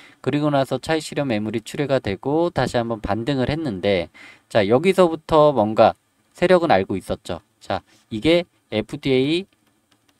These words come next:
승인을 여기서 받지 못할 거라는 거를 세력은 알고 여기서 이 연속 하한가가 나옵니다.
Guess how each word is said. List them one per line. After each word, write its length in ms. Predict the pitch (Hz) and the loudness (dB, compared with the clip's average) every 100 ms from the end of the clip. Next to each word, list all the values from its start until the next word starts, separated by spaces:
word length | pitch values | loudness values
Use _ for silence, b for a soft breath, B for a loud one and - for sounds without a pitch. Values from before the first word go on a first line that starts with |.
| _ | _
승인을 520 | - 180 175 170 165 | -6 0 2 2 2
여기서 260 | 104 117 110 | 2 0 -2
받지 320 | 110 - 123 | -4 -4 -6
못할 320 | 101 - 151 | -6 -2 -2
거라는 420 | - 135 127 120 | 2 2 2 0
거를 400 | 113 107 135 170 | -2 -2 -2 -4
세력은 400 | 175 - 170 160 | -6 -2 -2 0
알고 340 | 107 90 151 135 | 0 -2 -2 -4
여기서 320 | 92 101 101 | -4 -4 -6
이 220 | 104 135 | -4 0
연속 400 | 107 98 101 - | 0 0 -6 -2
하한가가 460 | 160 170 - 143 117 | 0 0 -2 -4 -2
나옵니다. 460 | 85 87 87 87 | -4 -8 -10 -12